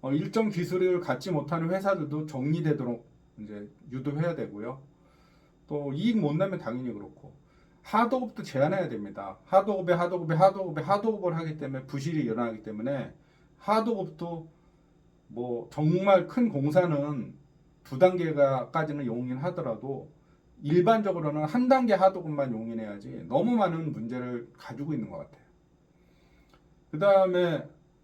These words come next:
이 부-, 부실 시공에 대한 책임이 명확하게 해야 됩니다. 옛날에 드라마를 봤는데 그 주원장이 그 난-, 난징, 남경에 이제 궁을 건-, 건설하고 도로를 건설한다고 칩시다.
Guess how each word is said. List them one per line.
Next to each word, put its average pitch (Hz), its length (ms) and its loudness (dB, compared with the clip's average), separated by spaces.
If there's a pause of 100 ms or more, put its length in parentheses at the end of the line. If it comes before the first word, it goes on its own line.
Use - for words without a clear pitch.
(180)
이 165 200 -4
부-, 160 220 -4 (160)
부실 208 280 2
시공에 190 360 0
대한 156 160 0
책임이 220 400 -2
명확하게 139 480 -2
해야 104 140 -8
됩니다. 90 400 -18 (340)
옛날에 147 500 0
드라마를 143 400 0
봤는데 113 580 -6 (1000)
그 117 580 -12 (240)
주원장이 151 960 0 (840)
그 101 320 -16 (480)
난-, 147 460 -2
난징, 135 560 0 (240)
남경에 147 680 0
이제 104 400 -8 (140)
궁을 170 300 0
건-, 113 380 -8
건설하고 131 600 -4
도로를 143 340 -4
건설한다고 113 540 -8
칩시다. - 540 -16